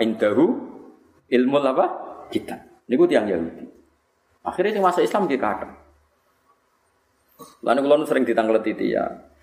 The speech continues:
Kula bolak-balik matur, Israel sing saiki iku Israel berdua, iku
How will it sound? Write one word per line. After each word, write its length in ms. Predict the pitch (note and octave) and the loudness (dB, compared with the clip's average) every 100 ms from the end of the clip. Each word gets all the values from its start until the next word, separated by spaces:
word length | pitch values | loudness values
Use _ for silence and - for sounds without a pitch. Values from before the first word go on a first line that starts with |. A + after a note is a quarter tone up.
| _ | _
Kula 260 | C#3+ D#3+ | 0 0
bolak-balik 480 | B2+ A#2 F#2+ G#2+ G2+ F#2 | 2 2 2 2 0 -2
matur, 420 | C#2 - - - | -6 -2 -2 2
Israel 480 | D#3+ - D#3 D3+ D3+ | 0 2 0 0 -2
sing 160 | D3+ | -2
saiki 540 | C#3 A2+ A#2 A2+ A#2 A#2 | 0 0 0 0 0 2
iku 100 | D3 | 0
Israel 320 | C3 A2+ B2+ | 2 0 0
berdua, 640 | - - A2+ - - - | -4 -2 -2 0 -2 -2
iku 160 | D3 | -2